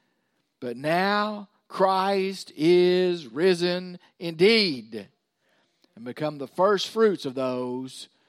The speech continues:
who've slept in him." You see, we, we serve a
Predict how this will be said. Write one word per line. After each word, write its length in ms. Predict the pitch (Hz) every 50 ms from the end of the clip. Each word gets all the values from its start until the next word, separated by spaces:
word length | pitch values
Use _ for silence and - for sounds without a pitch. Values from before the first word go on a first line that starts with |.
| _ _ _ _ _
who've 180 | 120 110 98 -
slept 640 | - - 156 151 131 117 107 107 - _ - - - _ _ _ _ _ _ _ _ _
in 160 | - 120 120 110
him." 520 | - - 143 120 98 87 82 80 - _ _ _ _ _ _ _ _ _ _ _ _ _ _ _ _ _ _ _ _ _ _ _ _ _ _ - - _ _ _ _
You 60 | 127
see, 500 | 127 - 185 185 185 185 180 175 180 170 _ _ _ _ _
we, 240 | 156 175 196 208 190 170 160 156 160 160 160 - _ _ _ _ _
we 420 | 220 214 226 226 226 220 208 196
serve 420 | 175 - - 185 165 165 160 156 151
a 460 | 151 147 139 139 139 135 135 131 131